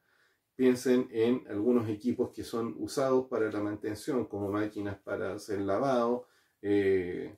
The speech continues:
lo que pueden ser, eh, máquinas de perforación, taladro, algunas galleteras, similares. También este otro tipo de herramientas que son para, eh,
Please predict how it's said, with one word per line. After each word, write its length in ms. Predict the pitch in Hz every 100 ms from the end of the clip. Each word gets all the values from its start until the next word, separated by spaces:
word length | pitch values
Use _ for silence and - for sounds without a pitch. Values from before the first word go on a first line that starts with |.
| _
lo 140 | 104 101
que 100 | 104
pueden 260 | 110 104
ser, 380 | 95 107 107 -
eh, 520 | - 101 95 92 - - - _ _ _ _ _ _ _
máquinas 460 | 107 110 104 107 104
de 80 | 104
perforación, 760 | 107 - 101 90 143 131 117
taladro, 720 | 110 101 123 127 107 110 110 -
algunas 360 | 110 107 101
galleteras, 680 | 101 98 95 127 117 113 117 _ _ _ _
similares. 640 | - 127 143 156 98 95 - -
También 440 | 104 107 113 -
este 260 | 110 104 113
otro 240 | 110 113 110
tipo 220 | 120 120
de 80 | 120
herramientas 520 | 104 110 113 113 107
que 120 | 110
son 260 | - 110 110
para, 300 | 110 104 104
eh, 640 | 104 107 107 98 98 -